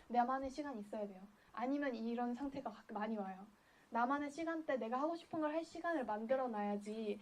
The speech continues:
내가 현타가 좀 들어요. 그래서 공부를 할 때, 어, 내가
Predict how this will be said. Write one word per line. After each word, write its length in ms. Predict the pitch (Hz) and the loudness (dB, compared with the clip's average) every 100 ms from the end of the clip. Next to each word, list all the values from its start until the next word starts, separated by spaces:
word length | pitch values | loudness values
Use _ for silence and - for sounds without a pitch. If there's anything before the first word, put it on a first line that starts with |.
| - | -4
내가 180 | 233 240 | -2 0
현타가 320 | 302 330 339 | 0 0 0
좀 180 | 302 254 | -2 -4
들어요. 240 | - 208 190 196 - - - - - | -6 -6 -6 -12 -20 -20 -20 -14 -2
그래서 220 | 254 247 | 0 0
공부를 340 | 247 247 262 294 | 0 0 4 6
할 160 | 311 | 4
때, 300 | 277 277 285 285 - - - - | 4 0 0 -6 -20 -20 -14 -4
어, 260 | 226 220 226 | -2 -2 -2
내가 320 | 233 240 | 0 2